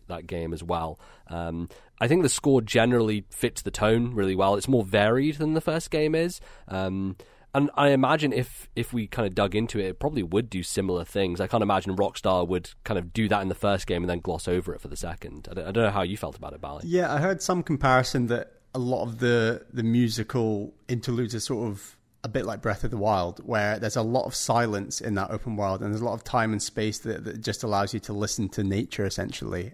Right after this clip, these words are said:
Speaker 1: Yeah.
Speaker 2: And I agree that there are kind of these little bits here and there, and that they de-, certainly were important, but the bigger moments for me were the big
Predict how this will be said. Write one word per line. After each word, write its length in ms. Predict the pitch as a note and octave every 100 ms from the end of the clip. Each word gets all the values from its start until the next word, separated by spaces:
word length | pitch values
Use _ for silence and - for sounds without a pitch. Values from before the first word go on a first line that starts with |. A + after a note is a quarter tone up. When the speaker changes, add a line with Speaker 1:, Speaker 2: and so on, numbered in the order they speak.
| -
Speaker 1:
Yeah. 260 | B2 A#2
Speaker 2:
And 200 | G2 F#2+ - - - - _ _ _ _ _ _ _ _ _ _ _ B2
I 60 |
agree 360 | A#2+ G#2+ B2+ C3
that 140 | A#2+
there 180 | A2+ A2+
are 40 | G#2+
kind 240 | - A#2
of 220 | G#2+ G2+
these 240 | A2 G2+ G#2+
little 400 | A2 A#2 A2 G#2
bits 320 | G#2 G#2+ C3
here 180 | A#2+ A2
and 160 | G#2
there, 220 | A2 G#2+ F#2
and 100 | A2
that 180 | A#2
they 140 | A#2+ A#2+
de-, 300 | A2 - C#3
certainly 380 | - C#3 B2+ A2
were 340 | A2+ A2 A2 - -
important, 580 | A#2 - A#2 - F3 C3+
but 140 | A2+
the 80 | A2
bigger 300 | F#2 A#2 A#2
moments 380 | G#2+ G#2+ G#2+ -
for 120 | G#2
me 220 | G2 G#2+
were 120 | G#2
the 60 | G2
big 320 | F#2 G2 F#2+